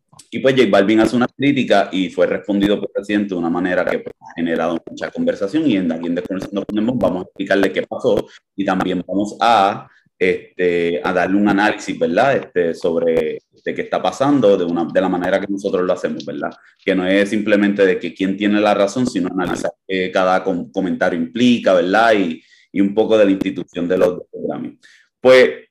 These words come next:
no puedo empezar sin decir que este es un tema que ya habíamos discutido en este podcast. De hecho, el segundo episodio de, de Descolonizando el Condemned Bow toca en las primeras críticas de J Balvin,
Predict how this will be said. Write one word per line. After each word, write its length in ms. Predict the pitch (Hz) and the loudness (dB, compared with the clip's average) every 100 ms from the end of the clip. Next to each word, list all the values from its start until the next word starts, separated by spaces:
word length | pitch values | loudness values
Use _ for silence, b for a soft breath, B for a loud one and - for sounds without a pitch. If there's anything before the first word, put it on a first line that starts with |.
| _ _ _ | _ _ _
no 200 | 117 127 | 2 4
puedo 180 | 143 156 | 6 6
empezar 380 | 160 165 165 165 | 6 4 6 4
sin 160 | 156 151 | 4 2
decir 360 | 147 160 - | 0 -2 -4
que 240 | 127 117 - | 2 2 2
este 260 | 120 - 143 | 0 2 4
es 60 | |
un 120 | 147 | 4
tema 360 | 143 151 147 127 | 6 6 6 4
que 120 | 104 | 2
ya 120 | 101 | 4
habíamos 340 | 101 113 120 107 | 6 4 2 0
discutido 420 | 123 117 101 127 | -4 -4 -2 0
en 80 | 110 | 0
este 180 | 101 113 | 0 0
podcast. 400 | 123 123 101 92 | 2 2 2 0
De 60 | 87 | 0
hecho, 120 | 113 | 0
el 120 | 98 | -2
segundo 480 | - 90 101 127 131 | -2 -2 2 4 2
episodio 560 | 127 120 127 123 120 | 0 0 2 4 2
de, 180 | 113 101 | 2 0
de 720 | 101 - 104 113 117 - 95 | -2 -4 -4 -2 -2 -4 -4
Descolonizando 480 | 92 90 92 87 101 | -4 -4 -4 -4 -4
el 60 | 101 | -2
Condemned 280 | 117 117 120 | -2 0 2
Bow 320 | 143 117 - B B - | 4 2 -2 B B 4
toca 400 | 123 131 120 - | 4 6 4 4
en 120 | 104 | 2
las 140 | 98 98 | 0 0
primeras 460 | 98 95 104 101 - | -2 0 -2 -6 -14
críticas 360 | - 107 107 | -8 -2 0
de 260 | 98 92 85 | 0 -2 -2
J 40 | |
Balvin, 340 | 82 80 - | -2 -4 -4